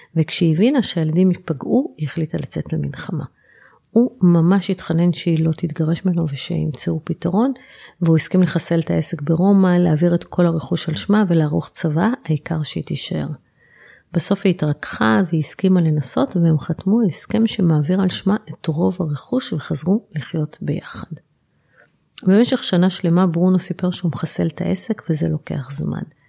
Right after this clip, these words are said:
יום אחד הגיעה שוב שיחה מוזרה. סילבי שכרה חוקר פרטי מרומא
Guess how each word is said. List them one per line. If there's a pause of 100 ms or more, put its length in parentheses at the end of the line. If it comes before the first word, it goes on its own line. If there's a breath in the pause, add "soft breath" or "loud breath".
(460 soft breath)
יום
אחד
הגיעה
שוב
שיחה (280)
מוזרה. (720 soft breath)
סילבי
שכרה
חוקר
פרטי
מרומא